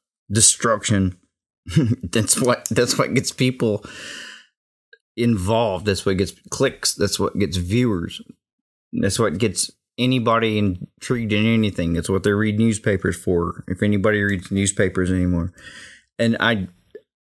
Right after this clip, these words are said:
have a sort of visceral disdain for that. However, that's not what this podcast is about, is getting those viewers. It's about interacting with you. It's about talking to you. I wish I can, I cannot wait until I can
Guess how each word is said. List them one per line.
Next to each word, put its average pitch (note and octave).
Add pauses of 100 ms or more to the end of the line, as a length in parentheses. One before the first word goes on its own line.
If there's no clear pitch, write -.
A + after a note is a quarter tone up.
(180)
have - (720)
a A#2
sort D3+
of F2+
visceral F2+ (460)
disdain A#2
for -
that. E2 (400)
However, C#3+ (320)
that's C3+
not F3+
what B2+
this C3
podcast A2
is G2+
about, G2
is F#2+
getting A#2+
those F#2+
viewers. F2+
It's -
about A#2+
interacting A2
with F2+
you. F2
It's F2
about G2
talking B2
to -
you. F2
I G#2+
wish A2+
I A2
can, A2
I G#2
cannot B2+
wait F#2+
until G2
I G2
can F2+